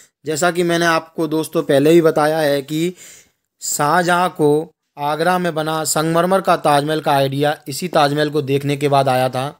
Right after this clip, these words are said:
उसने इस ताजमहल को देखने के बाद विचार कर लिया था,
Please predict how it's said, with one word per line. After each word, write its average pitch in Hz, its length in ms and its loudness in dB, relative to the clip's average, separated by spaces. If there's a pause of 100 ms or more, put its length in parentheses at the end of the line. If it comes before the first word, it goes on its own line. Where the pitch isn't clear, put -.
(1200)
उसने 143 320 -2
इस 170 220 -4
ताजमहल 160 380 2
को 160 140 -2
देखने 160 400 0
के 175 180 2
बाद 139 320 2 (420)
विचार 165 360 -2
कर 165 160 0
लिया 165 240 2
था, 156 320 -2